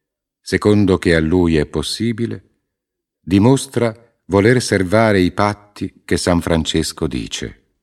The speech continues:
Allora San Francesco dice: "Io voglio che come mi desti fede di questa promessa fuor della porta,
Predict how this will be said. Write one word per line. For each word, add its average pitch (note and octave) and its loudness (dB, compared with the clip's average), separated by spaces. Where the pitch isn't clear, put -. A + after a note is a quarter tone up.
Allora F2+ 2
San F#2 0
Francesco E2 0
dice: C#2+ -4
"Io F#2+ 4
voglio D2+ 0
che F#2 -2
come G#2+ 4
mi F#2+ 4
desti G2+ 0
fede G2+ 2
di E2+ 2
questa G2 0
promessa E2+ 0
fuor F2+ 0
della D2 -2
porta, G2 -4